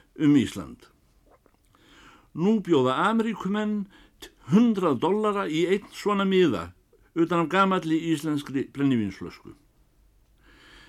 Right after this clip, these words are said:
Nema einhvern veginn hefur það snemma lagst í Stefán að þarna væri góð fjárfesting. Ekki aðeins þessi miði,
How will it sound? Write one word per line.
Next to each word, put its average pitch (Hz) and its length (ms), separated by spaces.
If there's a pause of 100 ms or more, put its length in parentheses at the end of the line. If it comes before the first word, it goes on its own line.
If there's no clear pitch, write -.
(140)
Nema 185 320
einhvern 208 460
veginn 214 420
hefur 160 160
það 127 160
snemma 180 320
lagst 147 300
í - 80
Stefán 208 560 (500)
að 123 220
þarna 196 340
væri 160 300
góð 123 400 (180)
fjárfesting. 117 600 (1500)
Ekki 202 320
aðeins 220 400
þessi 165 240
miði, 120 440